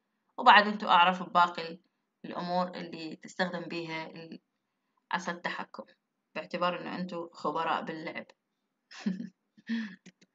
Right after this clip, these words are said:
الشاشة الحساسة لللمس عندنا خامسا، تمام، ممكن من خلالها إنه ت-، نقوم بإدخال المعلومات. أيضا عندنا القلم الضوئي يستخدم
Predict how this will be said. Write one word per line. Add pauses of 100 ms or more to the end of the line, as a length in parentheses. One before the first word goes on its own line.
(580)
الشاشة
الحساسة
لللمس
عندنا
خامسا، (640)
تمام، (960)
ممكن
من
خلالها
إنه
ت-،
نقوم
بإدخال
المعلومات. (960)
أيضا
عندنا
القلم
الضوئي (320)
يستخدم